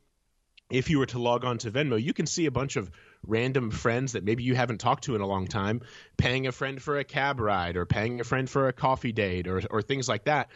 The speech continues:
And because the default setting is to make those payments public. And so you can make them private, thankfully, which I, I do when I use that app. But,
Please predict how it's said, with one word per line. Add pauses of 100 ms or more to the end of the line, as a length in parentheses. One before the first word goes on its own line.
(200)
And
because
the
default
setting
is
to
make
those
payments
public. (600)
And
so
you
can
make
them
private,
thankfully,
which
I,
I
do
when
I
use
that
app.
But,